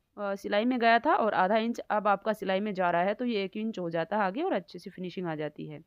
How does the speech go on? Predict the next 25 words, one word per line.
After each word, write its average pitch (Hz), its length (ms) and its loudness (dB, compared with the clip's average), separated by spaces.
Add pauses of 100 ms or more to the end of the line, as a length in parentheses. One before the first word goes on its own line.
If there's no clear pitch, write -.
(600)
ये 190 80 -8
देखिए, 220 360 -2
हमें 254 300 0 (320)
जहाँ 240 260 -4
जहाँ 285 220 2
हमने 269 200 2
सिलाइयाँ 202 380 -2
लगा 190 260 2
रखी 233 260 -2
है 247 80 0
वहाँ 202 280 0
वहाँ 220 220 0
कुछ 208 220 -10
इस 180 100 -10
प्रकार 185 380 -2
से 262 240 -2 (1120)
इसमें 240 220 -6
हमें 226 200 -4
सिलाइयाँ 208 400 0
लगाकर 180 520 0
इस - 120 -6
प्रकार 185 320 -4
से 302 140 -6
फिनिशिंग 180 460 -8
इसको 269 280 -6